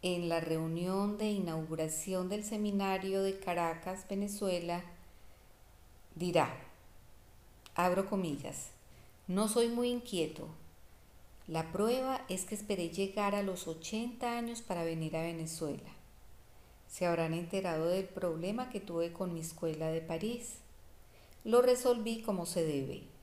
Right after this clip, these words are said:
empezando por la raíz. Quiero decir, arrancando de raíz a mi pseudo escuela".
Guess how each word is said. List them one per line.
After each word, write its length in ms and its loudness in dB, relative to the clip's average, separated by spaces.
empezando 680 -2
por 180 -2
la 120 0
raíz. 520 -4
Quiero 220 4
decir, 560 0
arrancando 840 0
de 160 6
raíz 680 -2
a 100 -2
mi 140 0
pseudo 640 0
escuela". 580 -4